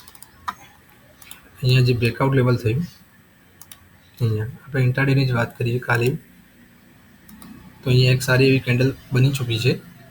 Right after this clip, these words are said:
અહીંયાથી જે બ્રેકઆઉટ આવ્યું ચારસો તોતેર આસપાસનું, ત્યાંથી એને ચારસો છ્યાસીનો હાઈ માર્યો.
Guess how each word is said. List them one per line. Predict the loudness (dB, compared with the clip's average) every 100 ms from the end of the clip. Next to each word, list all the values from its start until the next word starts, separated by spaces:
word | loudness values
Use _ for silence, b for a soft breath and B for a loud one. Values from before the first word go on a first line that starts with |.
| -10
અહીંયાથી | -8 -6 -6 -6
જે | -6
બ્રેકઆઉટ | -8 -8 -6 -2
આવ્યું | -2 -4
ચારસો | -4 -6 -8
તોતેર | -14 -10 -6 -6
આસપાસનું, | -6 -8 -8 -8 -8 -4
ત્યાંથી | -4 -2
એને | -4 -2
ચારસો | -6 -6
છ્યાસીનો | -8 -6 -2 0
હાઈ | 0 -2
માર્યો. | -6 -6